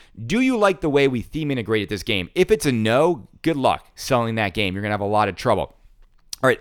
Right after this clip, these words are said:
after theme integration, the third most important thing, I think, in a pinball game, you know, is, I,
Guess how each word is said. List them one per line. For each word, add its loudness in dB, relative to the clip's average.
after 0
theme -2
integration, -2
the 0
third 2
most 0
important -2
thing, -4
I 2
think, -6
in -4
a -2
pinball -2
game, -6
you -6
know, 0
is, -2
I, 0